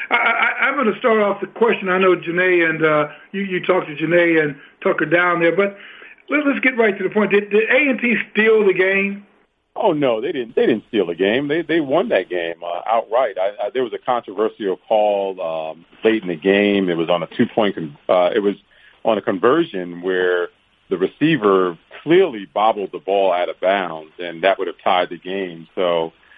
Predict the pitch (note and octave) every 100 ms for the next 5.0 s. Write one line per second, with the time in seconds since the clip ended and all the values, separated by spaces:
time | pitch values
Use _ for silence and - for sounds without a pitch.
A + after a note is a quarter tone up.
0 | _ - C#3 G#2+ A#2+ F#2 F2+ F#2+ B2 G#2+
1 | F2+ - A2 F#2+ F2 F2+ E2 E2+ E2 E2
2 | F2 E2+ F2 - F#2+ G2 - - D#2 D#2
3 | D2+ - _ - F2 E2 - - G#2+ G#2+
4 | F#2+ G2+ G2 A2+ F#2+ G2+ - G2 F#2 -